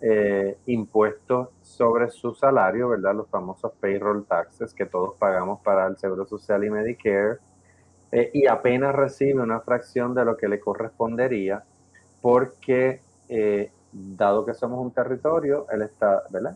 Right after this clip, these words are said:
En Puerto Rico, lo-, nuestros ciudadanos reciben menos dinero de Seguro Social y de Medicare que si vivieran en los Estados Unidos,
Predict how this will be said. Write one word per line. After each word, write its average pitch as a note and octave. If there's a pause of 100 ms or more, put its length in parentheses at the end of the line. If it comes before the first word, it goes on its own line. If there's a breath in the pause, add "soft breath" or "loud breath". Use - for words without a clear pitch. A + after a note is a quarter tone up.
(120)
En G2
Puerto G2
Rico, E3 (300)
lo-, A#2+
nuestros A2+
ciudadanos G#2+
reciben C3
menos A2
dinero A2
de G#2
Seguro G#2
Social G#2
y G2+
de G2+
Medicare A2 (400 soft breath)
que A#2+
si A2
vivieran G#2+ (260)
en G#2
los G2+
Estados F#2
Unidos, F#2